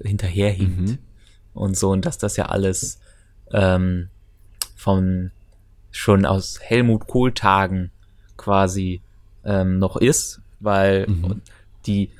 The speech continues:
Speaker 1: Firmen und so heute eigentlich kaum was dafür können, weil halt eben, ähm, erstens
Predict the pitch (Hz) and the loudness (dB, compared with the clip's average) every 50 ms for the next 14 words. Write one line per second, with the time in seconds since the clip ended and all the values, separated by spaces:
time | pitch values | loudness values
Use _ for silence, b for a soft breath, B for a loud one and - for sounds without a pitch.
0 | b b b - - 117 120 120 117 110 107 110 - - 113 101 113 123 123 123 | b b b -2 0 2 2 2 2 0 -2 -2 -2 -2 0 4 4 4 4 4
1 | - - 107 107 98 - - 113 110 107 104 101 - - 98 - - - 143 - | 2 2 2 2 0 0 2 2 4 4 2 0 0 -4 -6 -6 -4 -6 -6 -4
2 | - - 98 98 95 92 98 104 120 127 113 101 107 110 107 - - - 104 98 | -2 -2 -2 -2 0 2 2 4 4 4 2 2 0 0 0 -2 -4 -2 -2 0
3 | 98 107 120 131 - b b b b b b b _ - - - - - 101 101 | 0 -2 -2 -6 -8 b b b b b b b _ -20 -20 -4 0 2 2 4
4 | 98 95 95 95 92 - - - 107 113 131 - - - 160 170 185 - - - | 4 2 0 -2 -4 -4 -2 2 2 2 2 0 -2 -6 -6 -6 -6 -6 -10 -18